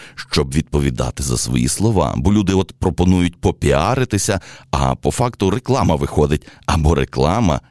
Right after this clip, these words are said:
і піар. Словом, якось то треба розрізняти. І тому кажу я вам, що реклама пропонує стати покупцем,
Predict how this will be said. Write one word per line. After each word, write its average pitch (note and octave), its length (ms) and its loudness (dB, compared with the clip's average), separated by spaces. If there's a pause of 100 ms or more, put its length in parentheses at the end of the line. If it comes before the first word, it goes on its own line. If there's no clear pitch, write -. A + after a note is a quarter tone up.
(120)
і D#2 120 -2
піар. D2+ 540 -2 (600)
Словом, E2+ 440 2 (120)
якось F2 340 -2
то D#2+ 120 -2
треба D2 280 0
розрізняти. C2 960 -2 (260)
І F#2 100 0
тому A2+ 280 2
кажу B2+ 320 0
я D3 100 2
вам, G#2+ 380 0 (280)
що - 280 0
реклама F2+ 760 2 (180)
пропонує E2 800 2
стати - 640 -2 (160)
покупцем, D#2 920 -2